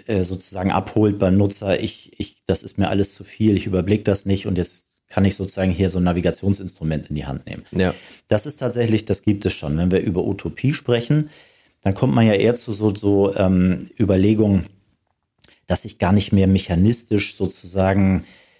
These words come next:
Speaker 1: Informationen irgendwo reingeben muss, die dann irgendwie bewertet und zu einem Ergebnis verdichtet werden, sondern dass das im Prinzip schon da ist.
Speaker 2: Ach so, ja.
Speaker 1: Na, also, dass man sagt, ähm, und, äh,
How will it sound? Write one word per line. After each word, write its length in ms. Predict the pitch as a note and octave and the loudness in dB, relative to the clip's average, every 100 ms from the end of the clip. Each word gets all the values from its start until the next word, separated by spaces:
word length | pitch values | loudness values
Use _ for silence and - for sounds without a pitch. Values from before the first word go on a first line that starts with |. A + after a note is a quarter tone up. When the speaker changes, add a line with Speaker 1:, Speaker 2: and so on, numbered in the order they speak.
| _ _ _ | _ _ _
Speaker 1:
Informationen 960 | - A#2 G2+ F#2 - - G#2 G#2+ G2+ - | 2 2 2 2 0 -2 2 4 4 2
irgendwo 340 | G2+ F2+ D#2+ | 2 2 -2
reingeben 640 | - E2 B2+ A#2+ A#2 A#2+ A#2+ | -2 2 2 4 4 4 4
muss, 380 | B2 C#3+ - | 4 2 -4
die 140 | - G2 | -4 0
dann 240 | G2 G#2+ | 2 4
irgendwie 580 | C3+ A#2 A#2 G2 G2+ G2+ | 4 4 4 2 2 2
bewertet 720 | F#2 F2 E2+ G#2+ A#2+ A#2 G2+ | 2 0 2 2 2 -2 -4
und 200 | - G2 | 0 0
zu 160 | - - | 0 -2
einem 240 | F#2+ F#2 | 0 2
Ergebnis 400 | E2 G2 - - | 2 0 0 -2
verdichtet 480 | - A2+ A2+ A#2 G2+ | -2 -2 0 -2 0
werden, 240 | G2+ G2+ G#2 | 0 2 2
sondern 360 | F#2+ F#2+ F#2+ | 2 2 2
dass 220 | F2+ - _ _ _ _ _ _ _ | 0 -4 _ _ _ _ _ _ _
das 180 | D#2 - | -6 -4
im 60 | |
Prinzip 320 | F#2 F#2+ - F#2+ | -12 -12 -12 -2
schon 140 | F#2 | -2
da 180 | F2 C#2+ | -2 -6
ist. 240 | - - _ - | -10 -18 _ -8
Speaker 2:
Ach 100 | G2+ | -8
so, 280 | - F#2 - F2 | -4 -4 -4 -2
ja. 140 | F2 | 2
Speaker 1:
Na, 160 | G#2 F#2+ | 2 4
also, 180 | F#2 F#2+ | 2 2
dass 220 | F#2+ - | 0 0
man 120 | G2+ | -2
sagt, 380 | G2 G2+ G2 - | 0 -2 -2 -4
ähm, 340 | F2+ F#2 F2+ - - _ - | 0 2 2 -2 -14 _ -4
und, 220 | F#2+ - _ _ - | -4 -4 _ _ -10
äh, 160 | G2+ | -10